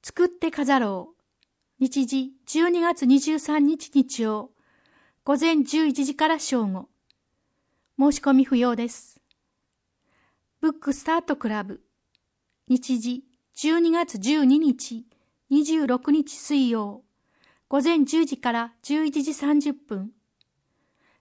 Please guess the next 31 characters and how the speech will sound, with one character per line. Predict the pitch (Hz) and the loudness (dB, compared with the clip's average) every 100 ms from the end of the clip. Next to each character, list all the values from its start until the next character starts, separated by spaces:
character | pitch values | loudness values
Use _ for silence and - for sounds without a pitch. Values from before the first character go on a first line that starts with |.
| _ | _
十 | - 311 320 | -6 -2 -2
九 | 330 | 2
日 | 302 285 269 | 2 2 -4
水 | 254 - 285 269 | -8 -4 -2 0
曜。 | 240 226 214 254 _ _ _ _ _ | 0 -4 -6 -14 _ _ _ _ _
午 | - 262 | -6 -2
前 | 320 320 | 0 0
十 | 269 311 320 | -2 0 0
時 | 277 | -2
三 | - 302 294 | -2 0 0
十 | 302 | -2
分 | 269 294 269 | -4 0 0
か | 269 | 0
ら | 302 302 | -4 -4
十 | 185 277 269 | -4 0 0
一 | 233 226 190 | -2 -8 -16
時。 | 165 - _ _ _ _ _ _ _ _ _ _ _ _ _ _ _ _ _ _ _ _ _ _ _ _ _ - | -16 -20 _ _ _ _ _ _ _ _ _ _ _ _ _ _ _ _ _ _ _ _ _ _ _ _ _ -6
育 | 269 294 | -4 -2
児 | 254 254 254 _ | -2 -2 -6 _
コ | - | -4
ン | 349 | -4
シ | 349 269 | -2 -2
ェ | 226 | -4
ル | |
ジ | 190 180 | -6 -10
ュ。 | - _ _ _ _ _ _ _ _ _ _ _ _ _ _ _ | -12 _ _ _ _ _ _ _ _ _ _ _ _ _ _ _
中 | - 330 339 | -4 0 2
央 | 339 | 2
図 | 302 | -2
書 | 285 | -4
館、 | 262 196 190 | -6 -8 -10